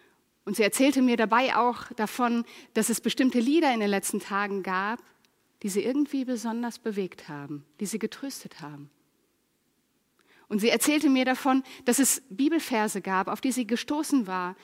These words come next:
und die sie bewegt haben. Und irgendwann, während sie so erzählte, spiegelte ich ihr das wider und sagte: "Du hast mir am Anfang erzählt,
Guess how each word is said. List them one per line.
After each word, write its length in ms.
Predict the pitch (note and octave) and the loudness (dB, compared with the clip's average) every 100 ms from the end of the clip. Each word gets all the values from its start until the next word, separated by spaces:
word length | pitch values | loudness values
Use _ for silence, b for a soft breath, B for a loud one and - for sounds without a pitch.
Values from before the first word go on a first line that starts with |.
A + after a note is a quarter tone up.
| B B | B B
und 200 | - A3+ | -8 -4
die 80 | A#3+ | -2
sie 120 | A3+ | -2
bewegt 520 | A#3 G#3+ G#3 - - | -2 -2 -4 -6 -14
haben. 320 | E3 D#3 D#3 D3+ _ _ _ _ _ _ _ _ _ _ _ _ _ _ _ _ _ _ _ _ _ _ _ _ _ _ _ - | -14 -12 -14 -14 _ _ _ _ _ _ _ _ _ _ _ _ _ _ _ _ _ _ _ _ _ _ _ _ _ _ _ -10
Und 120 | G3 | -2
irgendwann, 380 | C4 C#4 B3 A#3+ | 0 2 0 0
während 280 | A3+ A#3+ A3+ | 0 0 -2
sie 100 | A3+ | -2
so 100 | A3 | -2
erzählte, 640 | G3 - A#3 B3+ B3+ B3 - _ _ _ _ | -4 -2 0 0 -2 -4 -8 _ _ _ _
spiegelte 440 | - C#4+ C4 C4+ B3 | 0 4 4 4 0
ich 200 | A3+ - | 0 -2
ihr 80 | |
das 200 | A3 G#3+ | -2 -2
wider 380 | A3 A#3 F3 C#3+ - _ b b b - | -4 -2 -2 -6 -10 _ b b b -8
und 120 | G#3 | 0
sagte: 520 | A3+ A#3 - G#3+ G#3 - _ _ _ _ _ _ _ _ _ _ _ _ _ _ _ _ _ _ _ _ _ - | 2 2 0 -4 -6 -12 _ _ _ _ _ _ _ _ _ _ _ _ _ _ _ _ _ _ _ _ _ -6
"Du 80 | |
hast 180 | G#3 C4 | -4 -2
mir 100 | B3 | 0
am 120 | A3+ | 0
Anfang 380 | - C#4+ - D4 | -2 -4 -4 -6
erzählt, 680 | B3+ - - G#3+ F#3 G3+ - | -6 -6 -4 -4 -4 -8 -14